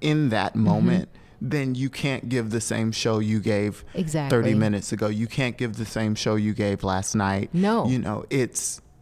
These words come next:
Speaker 1: you, you take everything, you take the energy, because your energy's not gonna be the same,
Speaker 2: Mm-hmm.
Speaker 1: and neither is the person you're working with.
Speaker 2: Yeah.
Speaker 1: So you take what their energy is and you work with that,
Speaker 2: Mm-hmm.
Speaker 1: and you create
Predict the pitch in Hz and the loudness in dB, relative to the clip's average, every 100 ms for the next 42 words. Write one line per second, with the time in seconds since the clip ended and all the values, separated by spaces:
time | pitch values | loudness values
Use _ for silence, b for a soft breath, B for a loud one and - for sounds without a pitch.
0 | - 147 143 135 131 131 147 147 - 139 | -4 0 2 2 0 0 0 -2 0 0
1 | 131 135 110 120 117 123 135 127 - 127 | 2 0 0 0 -2 -2 -2 -2 -2 -2
2 | 127 127 120 127 127 151 127 135 151 135 | 0 -2 0 -2 -2 -2 -2 2 2 2
3 | 135 113 113 107 101 92 110 110 113 110 | -2 0 -2 -2 -4 -2 -2 0 -2 -2
4 | - 107 104 190 190 190 190 131 127 123 | -4 -4 0 4 4 4 2 2 2 2
5 | 120 120 - 117 127 113 - 113 113 110 | 2 0 -2 -2 0 0 0 0 2 2
6 | 113 - - 53 110 170 190 95 - 139 | 0 -2 -6 -6 -6 -2 -2 -2 0 2
7 | 139 - 139 - 123 110 143 131 123 117 | 0 0 -2 0 -2 4 4 4 2 0
8 | 117 113 123 135 151 147 160 165 117 - | 0 0 0 0 2 4 2 2 -2 -4
9 | - - - 196 185 180 175 139 127 127 | -6 -8 0 2 4 2 2 2 2 0
10 | - - 147 135 131 110 | -2 0 2 4 2 -2